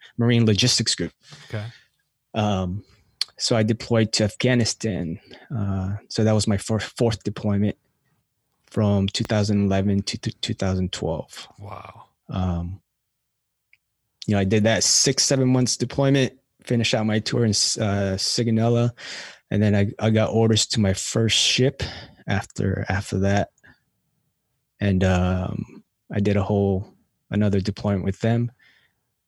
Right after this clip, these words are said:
Speaker 1: Um, this was from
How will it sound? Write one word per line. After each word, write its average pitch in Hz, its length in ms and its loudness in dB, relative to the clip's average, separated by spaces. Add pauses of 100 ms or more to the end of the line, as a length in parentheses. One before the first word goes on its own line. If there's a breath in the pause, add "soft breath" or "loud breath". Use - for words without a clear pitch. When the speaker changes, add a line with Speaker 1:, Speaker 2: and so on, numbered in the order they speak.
(500)
Speaker 1:
Um, 95 400 -6 (280)
this 113 200 -2
was 101 240 0 (180)
from 98 360 0